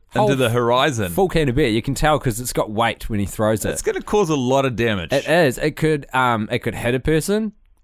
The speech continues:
Speaker 1: Not as likely at night time, but it could smash a windscreen of, like, a moving vehicle. It's fucking dangerous. Those things careen off the car, off
Speaker 2: Needlessly
Speaker 1: the, uh, road.
Speaker 2: risky.
Speaker 1: Definitely. So,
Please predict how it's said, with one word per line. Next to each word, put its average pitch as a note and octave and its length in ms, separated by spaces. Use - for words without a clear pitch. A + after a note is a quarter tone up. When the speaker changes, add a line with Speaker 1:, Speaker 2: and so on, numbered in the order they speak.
Speaker 1:
Not C#3 240
as C#3 260
likely G#2+ 360
at G2+ 60
night G2+ 220
time, A#2+ 240
but A#2 100
it B2+ 120
could A2 160
smash B2 320
a A2+ 40
windscreen B2 540
of, A2+ 80
like, A2 140
a - 20
moving G2+ 320
vehicle. A2 500
It's C#3+ 120
fucking F3 340
dangerous. D#3+ 480
Those A2+ 160
things A2+ 180
careen A#2 320
off A2+ 120
the G2+ 60
car, B2+ 140
off B2+ 60
Speaker 2:
Needlessly B2 440
Speaker 1:
the, G2+ 180
uh, G2 40
road. A2+ 120
Speaker 2:
risky. G2+ 340
Speaker 1:
Definitely. C3+ 540
So, E3 340